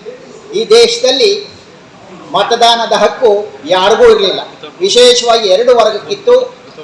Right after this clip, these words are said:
ಒಂದು ವರ್ಗ ವಿದ್ಯಾಭ್ಯಾಸ ಗ್ರಾಜ್ಯುಯೇಟ್‌ಗಳು ಮಾಡಿರ್ತಕ್ಕಂಥವ್ರು ಒಂದು ವರ್ಗ, ಮತ್ತೊಂದು ವರ್ಗ ಏನು ಟ್ಯಾಕ್ಸನ್ನು ಸರ್ಕಾರಕ್ಕೆ ಕಟ್ಟುವಂಥ ಒಂದು ವರ್ಗಕ್ಕೆ ಮಾತ್ರ ಇತ್ತು. ಆ ವಿಶೇಷವಾಗಿ ಎರಡು ವರ್ಗ, ಅದರಲ್ಲಿ ಒಂದು ನಾಲ್-, ಆ, ಐದರಿಂದ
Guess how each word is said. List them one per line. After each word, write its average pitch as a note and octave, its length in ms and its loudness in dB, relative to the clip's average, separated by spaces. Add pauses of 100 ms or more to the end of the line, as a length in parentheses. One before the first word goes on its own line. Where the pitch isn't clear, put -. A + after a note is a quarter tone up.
(140)
ಒಂದು A#3 320 0
ವರ್ಗ A3 240 2 (640)
ವಿದ್ಯಾಭ್ಯಾಸ A#3 640 0 (100)
ಗ್ರಾಜ್ಯುಯೇಟ್‌ಗಳು G#3 600 -2
ಮಾಡಿರ್ತಕ್ಕಂಥವ್ರು G3 840 -4
ಒಂದು F3+ 260 -2
ವರ್ಗ, F#3+ 220 -2 (520)
ಮತ್ತೊಂದು B3 420 0
ವರ್ಗ G3+ 200 0 (760)
ಏನು A3+ 420 2 (520)
ಟ್ಯಾಕ್ಸನ್ನು A3+ 640 -4
ಸರ್ಕಾರಕ್ಕೆ A3 520 -4
ಕಟ್ಟುವಂಥ G#3 480 -4
ಒಂದು G3 300 -2
ವರ್ಗಕ್ಕೆ G#3 440 -4
ಮಾತ್ರ G3 400 -4
ಇತ್ತು. B3 420 -2 (260)
ಆ G3 80 -2
ವಿಶೇಷವಾಗಿ A#3+ 680 0
ಎರಡು G3 260 0
ವರ್ಗ, A#3 240 0
ಅದರಲ್ಲಿ A3+ 800 -2 (260)
ಒಂದು A#3 200 0
ನಾಲ್-, G3+ 360 -4
ಆ, A3 360 2
ಐದರಿಂದ B3 280 -4